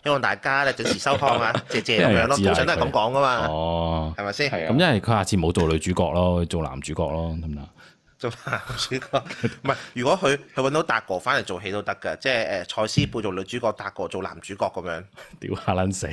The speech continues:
Speaker 2: 都唔-，
Speaker 1: 係咪先？
Speaker 2: 到時分唔清。
Speaker 1: <laughs> 即係話有個孖生兄弟噉樣嗰啲，嗰啲 friend 啊，噉樣。
Speaker 3: 開，開套戲啲奇幻噉樣畀佢啊，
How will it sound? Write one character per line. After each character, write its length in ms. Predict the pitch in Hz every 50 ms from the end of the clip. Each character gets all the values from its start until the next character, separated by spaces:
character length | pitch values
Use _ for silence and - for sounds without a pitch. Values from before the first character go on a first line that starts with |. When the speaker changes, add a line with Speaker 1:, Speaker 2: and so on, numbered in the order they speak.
| - - - 107
Speaker 2:
都 140 | - 131 131
唔-， 80 | 123 98
Speaker 1:
係 140 | 156 143
咪 140 | 120 123 - 123
先？ 140 | - 135
Speaker 2:
到 60 | 135 -
時 100 | 113 -
分 200 | - - 151 123
唔 60 | 107 -
清。 340 | - - - 147 135 143 131 - - 170 156 143 - - 151 135 - -
Speaker 1:
<laughs> 840 | - - - - - - - 196 190 - 185 - - - - - -
即 100 | - 175
係 120 | 160 156 139
話 140 | 117 113
有 120 | 113 113 113
個 440 | - 127 117 117 113 110 110 107 - -
孖 200 | 127 123 123 139
生 260 | - - 131 127 135
兄 220 | 147 147 135 135 127
弟 60 | 113
噉 220 | 95 92 92 92
樣 220 | 92 92 90 92 95
嗰 60 | 98
啲， 220 | 98 104 101 98 - - - - _ _ _ _ - -
嗰 120 | 92 92
啲 100 | 101 110
friend 300 | 107 - 110 104 104 101
啊， 320 | 95 92 90 85 82 80 87
噉 80 | 90 85
樣。 120 | 76 78
Speaker 3:
開， 380 | - 110 98 - 123 123 123 135
開 180 | 117 135 135 127
套 160 | 127 110 98
戲 80 | - 117
啲 220 | 104 101 110 131 - -
奇 140 | 131 92 82
幻 300 | 85 90 85 82 85 85
噉 120 | 87 87
樣 240 | 90 90 85 85 87
畀 180 | 90 90 87 87
佢 280 | 101 90 85 82 85 87
啊， 200 | 80 78 -